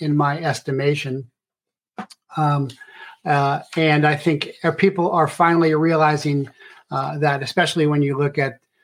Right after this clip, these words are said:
the, you know, the Epps lack of sentencing today and the, uh, slap on the wrist for the Chinese open spy,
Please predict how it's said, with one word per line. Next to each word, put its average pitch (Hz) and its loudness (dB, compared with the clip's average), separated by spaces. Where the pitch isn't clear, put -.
the, 135 -4
you 127 -4
know, 127 -6
the 151 -4
Epps - -4
lack 165 0
of 156 0
sentencing 151 -2
today 151 2
and 143 0
the, 139 -4
uh, 131 -8
slap 170 2
on 160 4
the 151 2
wrist 151 2
for 143 -8
the 135 -4
Chinese 160 0
open 151 -2
spy, 147 0